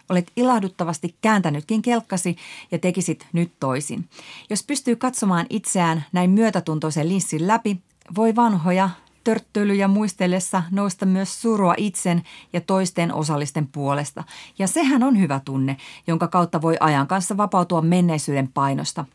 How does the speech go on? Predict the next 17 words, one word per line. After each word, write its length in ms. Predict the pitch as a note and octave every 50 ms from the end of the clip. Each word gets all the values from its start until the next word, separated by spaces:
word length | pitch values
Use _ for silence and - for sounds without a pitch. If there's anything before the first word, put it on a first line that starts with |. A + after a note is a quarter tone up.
| _ -
Surettaa, 760 | - - - C4 B3 A#3+ A#3 - _ _ - G#3 G#3 G#3+ G#3+ G3 - _ _ _ _ -
että 240 | F3+ F3 - F3
olin 260 | - G3 G3 G3 F3+ D#3+
niin 140 | C#3+ D3
kuin 180 | D#3 F3+ F#3 F#3
olin, 340 | F3+ A3 G#3+ G#3 G3+ G3 F#3 - - - - - - - -
mutta 240 | G#3+ G#3+ - - A3+
nyt 200 | A#3+ C4 B3+ -
voin 160 | G#3 F#3+ F3
päästä 340 | F3 F#3 E3 E3 - - F3
siitä 400 | E3 - - D#3+ D3+ - C#3 C#3+
irti 420 | - A#3 A#3+ A#3 A3 - G#3+ G#3 - - E3
ja 80 | F#3 - -
ymmärtää 480 | G3 G3 F#3+ F#3 F3+ F3+ - F3+ F3
silloisen 540 | E3+ - - E3+ E3 E3 D#3+ D#3+ D#3+ D#3+ D#3
itseni 340 | - D3+ - - D#3+ C#3+ D3+
toimintaa, 680 | - - G#3 G#3 G3 G3 F#3+ F#3+ F#3 F#3 F#3+ F#3+ G3